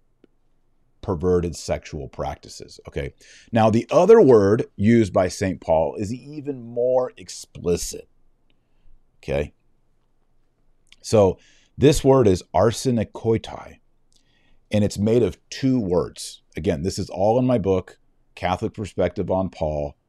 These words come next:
page one seventy-seven, with footnotes and info like that.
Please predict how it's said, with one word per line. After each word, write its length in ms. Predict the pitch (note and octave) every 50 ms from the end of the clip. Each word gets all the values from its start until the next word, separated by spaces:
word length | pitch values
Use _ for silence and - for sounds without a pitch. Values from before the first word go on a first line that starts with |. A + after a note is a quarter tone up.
| _ _
page 260 | - E2+ D#2 D2+ C#2+ C#2+
one 320 | C#2+ C#2 D#2 D#2+ D#2+ D#2+
seventy-seven, 1120 | D2+ - - E2+ D2 C#2+ C#2+ C#2+ C#2+ C#2+ C#2 - - F#2+ F2+ E2+ D#2+ E2+ E2+ E2 D#2+ - _ _ _ _ _ _ _
with 240 | - F2 F#2+ - -
footnotes 720 | - - C3+ B2+ - G#2 G#2+ G2+ G2+ G2 G2 - - -
and 120 | E2+ D2+
info 380 | - F2 F2 - - E2 D#2 D#2
like 200 | D2+ D2 C#2 -
that. 220 | C#2+ B1 A#1+